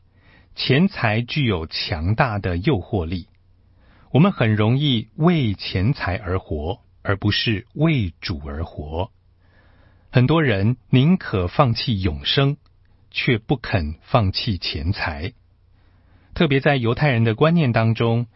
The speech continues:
大家普遍认为财富是一个人得着了神恩宠的明显记号，所以要一个人放弃钱财，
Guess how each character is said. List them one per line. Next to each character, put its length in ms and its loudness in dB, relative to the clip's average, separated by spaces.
大 160 4
家 260 2
普 180 -4
遍 220 2
认 240 2
为 360 -4
财 340 0
富 380 0
是 220 0
一 120 -2
个 140 4
人 360 2
得 220 0
着 240 0
了 220 2
神 360 0
恩 240 4
宠 300 0
的 220 0
明 340 4
显 380 -4
记 280 -6
号， 360 -4
所 240 0
以 280 -2
要 200 4
一 80 2
个 100 4
人 240 2
放 280 2
弃 260 -2
钱 340 0
财， 400 -4